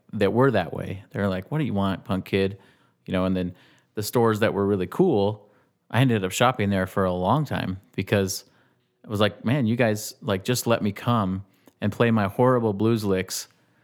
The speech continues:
on your, you know, Fender Blues Deluxe and, and all that stuff." <laughs>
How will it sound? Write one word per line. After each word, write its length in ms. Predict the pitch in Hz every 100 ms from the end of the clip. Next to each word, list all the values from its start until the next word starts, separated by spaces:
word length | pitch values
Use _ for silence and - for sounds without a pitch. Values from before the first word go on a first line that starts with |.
| _ _
on 240 | 104 104
your, 320 | 101 98 95 -
you 140 | 104
know, 260 | 98 90 92 _ _ _ _ _
Fender 380 | _ 113 107 104
Blues 320 | 95 107 104
Deluxe 560 | 101 98 95 98 - -
and, 380 | - 92 90 85 _ _
and 420 | 98 90 87 87 -
all 140 | - 98
that 160 | 90
stuff." 340 | - 104 95 -
<laughs> 300 | 120 - -